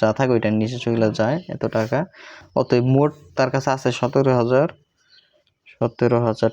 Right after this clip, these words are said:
টাকায় কর পরিশোধ করে। দশ গুণ সতেরো হাজার, নিচে আছে কত? একশো।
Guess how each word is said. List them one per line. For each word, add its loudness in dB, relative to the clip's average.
টাকায় 0
কর 0
পরিশোধ -6
করে। -2
দশ -2
গুণ -2
সতেরো -4
হাজার, -2
নিচে 0
আছে -8
কত? -6
একশো। -2